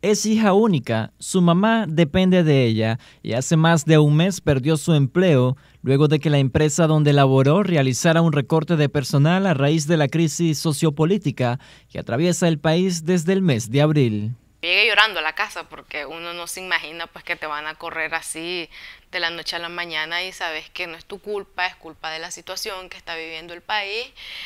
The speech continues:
Speaker 2: Y gracias a Dios ella, pues, siempre me ha apoyado, ella me está apoyando bastante en la hechura del pinolillo y con otras cositas que vamos a estar haciendo en la casa.
Speaker 1: Sus ansias de trabajar y hacer algo nuevo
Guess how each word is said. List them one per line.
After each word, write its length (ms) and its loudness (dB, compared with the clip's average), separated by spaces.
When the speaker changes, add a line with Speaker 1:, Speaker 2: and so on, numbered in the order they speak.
Speaker 2:
Y 80 -8
gracias 380 -6
a 80 -4
Dios 200 -6
ella, 220 -8
pues, 160 -20
siempre 340 -14
me 120 -10
ha 20 -10
apoyado, 400 -10
ella 180 -8
me 80 -14
está 140 -12
apoyando 340 -8
bastante 540 -12
en 60 -8
la 60 -8
hechura 300 -10
del 140 -8
pinolillo 760 -14
y 380 -12
con 180 -10
otras 300 -10
cositas 560 -10
que 120 -8
vamos 280 -6
a 60 -18
estar 220 -8
haciendo 340 -14
en 60 -14
la 100 -14
casa. 380 -8
Speaker 1:
Sus 520 0
ansias 640 2
de 100 2
trabajar 580 4
y 120 4
hacer 280 2
algo 300 2
nuevo 480 4